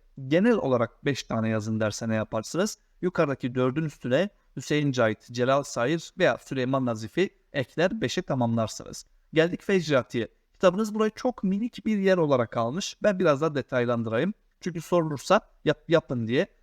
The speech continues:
Mesela Fecriyati dönemi nasıl ortaya çıktı diye bir küçük bir cümle istenebilir sizden. Hemen şöyle diyoruz. Bir kere bin dokuz yüz sekize kadar Servet-i Fünuncular sessiz sedasız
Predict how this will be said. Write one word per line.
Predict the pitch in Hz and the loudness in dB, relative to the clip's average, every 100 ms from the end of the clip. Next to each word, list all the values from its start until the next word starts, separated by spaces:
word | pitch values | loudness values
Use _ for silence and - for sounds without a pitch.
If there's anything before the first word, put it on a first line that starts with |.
| - | -4
Mesela | 208 - 151 | -4 0 -2
Fecriyati | - 202 190 165 135 139 - 160 | 0 0 0 0 2 0 -2 -4
dönemi | 139 156 160 | -2 -2 -2
nasıl | 160 - 143 | -4 -4 -4
ortaya | 123 - 147 | -4 -2 -2
çıktı | - - - 131 | -4 -10 -6 0
diye | 151 202 _ - | 0 0 _ -2
bir | 175 - _ _ _ | -2 -2 _ _ _
küçük | _ - 208 170 | _ -14 -6 -2
bir | 175 147 | -2 -2
cümle | 135 147 160 | -2 0 -2
istenebilir | - 131 131 120 123 | -4 -2 -2 -2 -4
sizden. | - 107 120 110 _ _ | -6 -8 -6 -6 _ _
Hemen | 226 208 | 0 0
şöyle | 190 185 139 | 0 0 0
diyoruz. | 117 107 - _ _ _ - | -2 -6 -8 _ _ _ -6
Bir | 233 | -2
kere | 180 175 | 0 0
bin | 226 202 | 2 2
dokuz | 165 170 | 0 -2
yüz | |
sekize | - 147 160 | -4 -4 -4
kadar | 180 139 156 | -4 -2 -4
Servet-i | - 151 165 - | -2 0 -2 -4
Fünuncular | - 131 117 117 | -4 -4 -2 -4
sessiz | - 147 - | -4 -10 -10
sedasız | - 123 117 - 233 | -6 -4 -4 -4 -8